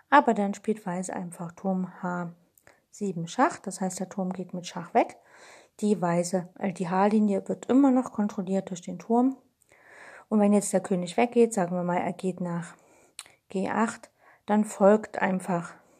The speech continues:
Dame von D drei geht nach H drei und es droht halt Turm D acht, äh, Turm H acht matt.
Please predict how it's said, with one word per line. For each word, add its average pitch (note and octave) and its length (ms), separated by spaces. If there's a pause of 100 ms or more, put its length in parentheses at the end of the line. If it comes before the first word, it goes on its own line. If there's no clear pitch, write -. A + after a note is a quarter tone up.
(840)
Dame F#3 580 (240)
von F3 420
D F#3+ 220
drei E3+ 340
geht E3+ 340
nach E3+ 280
H A3+ 340 (1080)
drei G3 400
und F#3 200
es F3 120
droht - 360
halt F3 380 (220)
Turm F3+ 500 (1120)
D F#3+ 180
acht, - 480 (540)
äh, F#3 220
Turm F3+ 360
H E3+ 200
acht - 240
matt. C4+ 240